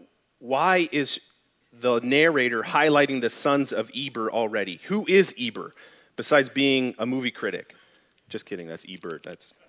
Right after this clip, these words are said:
And so why is there a focus on him? Verse twenty-two, Shem's sons were Elam, Asher, Arpachshad, Lud, and Aram. Still no Eber. Verse twenty-three,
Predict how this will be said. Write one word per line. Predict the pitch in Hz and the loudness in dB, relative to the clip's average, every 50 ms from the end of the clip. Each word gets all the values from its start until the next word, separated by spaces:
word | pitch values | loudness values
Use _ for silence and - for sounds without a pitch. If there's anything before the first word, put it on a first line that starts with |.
| _ _ _ _ _ - - - - - - - - - _ _ - - - - _ _ _ _ _ _ _ _ _ _ _ _ _ | _ _ _ _ _ -20 -20 -20 -20 -20 -20 -20 -20 -20 _ _ -20 -20 -20 -20 _ _ _ _ _ _ _ _ _ _ _ _ _
And | - 170 165 | -2 -2 4
so | - 202 180 | 6 6 6
why | 156 160 165 175 202 233 | 6 6 4 6 6 6
is | 226 208 196 | 4 4 6
there | 226 214 208 | 6 6 6
a | 196 | 6
focus | - - 208 208 208 - 185 156 - | 4 4 4 4 4 2 0 2 2
on | 143 127 113 107 | 0 0 0 -2
him? | 113 107 92 82 82 - - - _ _ _ _ _ _ _ _ _ _ _ - _ _ - | -4 -6 -6 -8 -12 -18 -20 -20 _ _ _ _ _ _ _ _ _ _ _ -20 _ _ 0
Verse | - 175 196 185 - | 2 2 4 2 2
twenty-two, | - 185 185 175 170 165 - - 180 139 110 92 90 _ _ _ _ _ _ _ _ _ _ _ | 0 0 2 2 0 -2 -6 -6 -6 -6 -8 -8 -14 _ _ _ _ _ _ _ _ _ _ _
Shem's | _ - - 185 190 196 190 - | _ 0 2 2 2 2 0 0
sons | - 165 156 165 175 180 - | 0 0 0 0 0 -2 -4
were | 139 131 123 - - | -4 -4 -4 -4 -6
Elam, | 135 151 160 165 175 175 175 175 - - | -4 0 2 4 4 2 2 -2 -2 2
Asher, | 123 131 143 - - 170 160 160 - 113 | 2 2 2 0 -4 -4 -2 -2 -2 -2
Arpachshad, | 117 - - - 143 147 - - - 165 165 151 123 | -4 -4 -2 -2 -2 -2 -2 -2 0 0 0 0 0
Lud, | 120 123 123 127 135 131 107 - | -4 -6 -4 -6 -6 -6 -6 -6
and | 127 123 - | -6 -8 -4
Aram. | - 143 139 113 95 85 - - | -2 -2 -2 -2 -2 -6 -10 -14
Still | - - - _ 151 156 156 | -12 -12 -8 _ 0 0 2
no | 156 151 143 117 | 2 0 -2 -2
Eber. | - 135 131 117 98 90 87 | -4 -8 -8 -8 -8 -12 -10
Verse | 92 117 147 156 - | -2 -2 -2 -2 -2
twenty-three, | - - 180 170 160 147 - - 185 185 156 120 101 | -4 -2 -2 -2 -2 -4 -8 -10 -8 -6 -6 -6 -8